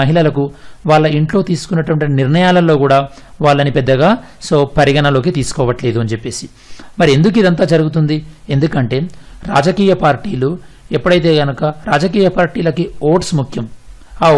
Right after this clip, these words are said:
ఓట్స్ ఒకవేళ ఉమెన్, ఈ ఉమెనే గనక ఒక క్యాస్ట్ అయి ఉంటే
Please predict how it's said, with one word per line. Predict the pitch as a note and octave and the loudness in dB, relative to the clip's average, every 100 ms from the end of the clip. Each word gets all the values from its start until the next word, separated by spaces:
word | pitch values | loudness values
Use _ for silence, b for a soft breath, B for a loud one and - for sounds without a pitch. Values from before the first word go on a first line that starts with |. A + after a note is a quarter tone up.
| D#3 | 4
ఓట్స్ | G3 - - B2+ b b | 2 -2 -8 -8 b b
ఒకవేళ | E3 F3+ F3+ E3+ C#3 | 2 4 4 4 4
ఉమెన్, | D#3+ F#3+ F#3+ D#3+ - | 4 4 2 -2 -4
ఈ | D#3 C#3+ | -2 0
ఉమెనే | E3 F#3+ F#3+ | 2 2 2
గనక | E3 C3 D#3+ D3+ | 2 0 0 -2
ఒక | D3 - | -2 0
క్యాస్ట్ | E3 F3+ - | 2 2 0
అయి | F3+ F3 | 0 2
ఉంటే | D#3+ | 0